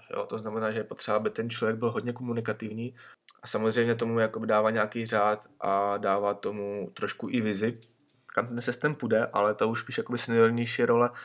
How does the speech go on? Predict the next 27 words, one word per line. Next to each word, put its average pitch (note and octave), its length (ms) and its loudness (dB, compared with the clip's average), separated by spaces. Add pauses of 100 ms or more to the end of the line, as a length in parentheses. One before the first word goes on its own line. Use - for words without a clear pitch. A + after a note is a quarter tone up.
(200)
Ze A2+ 60 -6
začátku B2 400 6
si C3+ 140 -2
myslím, B2+ 220 -2
že B2+ 60 -6
ten C3 180 2
product A2+ 340 4
owner A#2+ 200 2
může A2+ 220 2
jakoby A#2 300 -2
být A#2 380 -8
jakoby A#2 240 0
hodně A#2+ 240 0
vý-, A#2 240 -12
výpomoc A2+ 560 2
a A2 100 -4
samozřejmě A2 680 2 (320)
požadavky A#2 500 4
biznesu A#2 720 -2 (100)
přesměrovávat A2 760 2
na G#2 420 -2 (300)
I A2+ 120 0
T A2+ 160 -4
týmy, F#2 340 -8 (300)
jo. G2+ 240 2 (180)
Takže G2+ 280 -4 (440)
tam A2+ 380 2